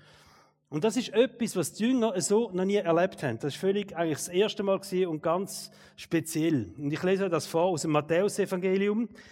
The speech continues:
Kapitel sechsundzwanzig, ab Vers sechsundzwanzig. Im weiteren Verlauf des Essens nahm Jesus Brot, dankte Gott dafür, brach es in Stücke und gab es den Jüngern mit den Worten:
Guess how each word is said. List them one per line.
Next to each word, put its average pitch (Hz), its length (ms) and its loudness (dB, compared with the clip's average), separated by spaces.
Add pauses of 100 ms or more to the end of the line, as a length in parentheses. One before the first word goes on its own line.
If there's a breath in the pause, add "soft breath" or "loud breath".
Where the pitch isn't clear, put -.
(200 loud breath)
Kapitel 160 440 -2
sechsundzwanzig, 190 920 -2 (1000)
ab 147 220 0
Vers 147 200 0
sechsundzwanzig. 123 800 -8 (1000 soft breath)
Im 160 200 -2
weiteren 220 480 6
Verlauf 180 460 4
des 170 200 -2
Essens 202 540 -2
nahm 160 360 2
Jesus 202 480 2
Brot, 202 640 -2 (400 loud breath)
dankte 226 420 2
Gott 214 320 2
dafür, 214 320 2
brach 175 440 0
es 214 120 -2
in 190 120 0
Stücke 226 460 -2
und 175 140 -2
gab 208 280 2
es - 120 -4
den 170 220 0
Jüngern 233 340 0
mit 208 180 -2
den 156 160 0
Worten: 220 600 2